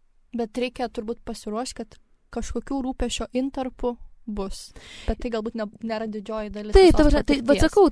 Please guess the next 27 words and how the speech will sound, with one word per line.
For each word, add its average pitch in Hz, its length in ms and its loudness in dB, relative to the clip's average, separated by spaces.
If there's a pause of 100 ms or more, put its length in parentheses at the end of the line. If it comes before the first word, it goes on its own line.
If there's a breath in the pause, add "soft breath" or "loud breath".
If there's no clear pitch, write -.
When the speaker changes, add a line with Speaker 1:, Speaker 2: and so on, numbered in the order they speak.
(120)
Speaker 2:
tie 294 180 4
dalykai, 254 460 4
kurie 226 340 6
yra 233 240 6
natūrali, 202 480 4
natūrali 196 480 6
kasdienė 214 560 2
priežiūra, 165 720 2
atsisakymas 208 760 -2
kažkokių 202 480 0
malonumų, 190 640 6
pramogų, 175 560 4 (200)
dalies 180 440 2
finansų, 202 560 -2 (220 loud breath)
tai 190 180 -4
be 226 80 8
jokios 247 240 2
abejonės. 247 160 0 (140 loud breath)
Bet - 260 2
tai 285 140 4
yra 247 260 2
tam, 233 480 -2
kam 208 240 0
aš 220 160 -2
pasirištu 185 840 -2
pirkdama 180 540 2
šunį. 240 400 2